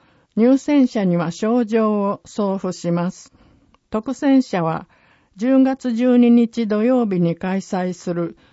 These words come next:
芭蕉祭式典で表彰します。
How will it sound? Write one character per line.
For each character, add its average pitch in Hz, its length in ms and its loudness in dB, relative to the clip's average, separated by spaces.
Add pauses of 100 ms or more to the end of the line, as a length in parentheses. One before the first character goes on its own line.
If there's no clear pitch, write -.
(140)
芭 196 140 -4
蕉 262 280 -2
祭 170 300 -6
式 196 320 -10
典 208 260 0
で 196 200 -4
表 190 180 -2
彰 180 320 -4
し 175 180 -8
ま 170 200 -2
す。 - 220 -16